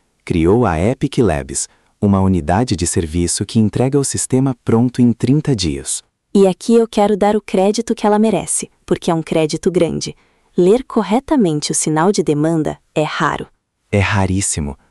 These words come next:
Speaker 1: Quando o cliente pede pra você fazer por ele, ele está te dizendo uma coisa muito específica. Ele está dizendo que valida o problema, valida a sua abordagem e não quer o trabalho de operar.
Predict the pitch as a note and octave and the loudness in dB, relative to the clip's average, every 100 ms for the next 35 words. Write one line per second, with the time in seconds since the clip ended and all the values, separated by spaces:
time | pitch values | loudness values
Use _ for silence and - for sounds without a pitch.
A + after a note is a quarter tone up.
0 | _ _ - D3 D#3 - C3+ B2 D#3 A#2+ | _ _ -2 0 2 2 2 4 2 -2
1 | - A2+ A#2 A#2 F#2+ F#2 - G2+ F#2+ D#2 | 0 0 0 0 -2 -2 -4 -2 -2 0
2 | G2 A#2 F2+ F2 E2 C#2+ - _ _ C3+ | 0 0 0 0 0 -2 -12 _ _ 0
3 | C#3 - C#3+ - B2+ A2+ A2+ C3 C3 A#2 | 2 0 -2 -2 0 2 2 2 2 0
4 | - B2+ A#2+ A#2 G2 G2+ A2 G#2+ - G2 | -2 -2 0 2 2 2 2 0 -4 -4
5 | - - - - C#2+ - _ _ _ _ | -4 -6 -8 -10 -10 -14 _ _ _ _
6 | - G2+ F#2 - F#2+ E2+ E2 F2+ E2+ E2 | 0 0 0 0 -2 0 0 2 0 -2
7 | F2+ D#2+ D#2 F2 G#2 B2+ - A#2+ E2 D2+ | -4 -4 -2 0 2 0 0 0 0 0
8 | E2 - _ - G2+ E2 F2+ B2 D#3+ - | -4 -8 _ -6 -2 0 2 0 0 0
9 | D3 C3 C#3 G#2+ D#2 D2 C#2+ - _ _ | 0 2 0 0 -2 -2 -6 -10 _ _
10 | - D#3 C#3 F3 - A2+ A#2+ D3 F3 A#2 | 0 2 4 2 0 0 2 0 0 0
11 | F2 F2 F2 F#2 C3+ F2 C#2 | 0 0 2 2 2 0 -4